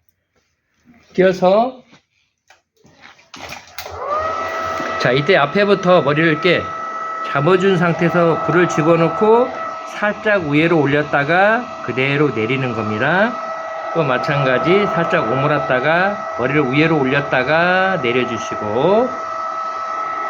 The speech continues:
살짝 위로 올렸다가 그 다음에 내려주시는 거예요.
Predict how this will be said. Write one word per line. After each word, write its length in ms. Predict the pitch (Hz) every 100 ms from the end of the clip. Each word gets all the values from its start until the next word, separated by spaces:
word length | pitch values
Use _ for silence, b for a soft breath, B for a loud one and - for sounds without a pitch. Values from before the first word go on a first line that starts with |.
| 640 - - - - - - -
살짝 680 | 185 180 - 190 185 185 185 139
위로 280 | 143 147 120
올렸다가 1040 | 131 139 - 131 147 180 196 214 220 -
그 60 | 113
다음에 200 | 120 123
내려주시는 600 | 101 107 135 - - 113
거예요. 140 | -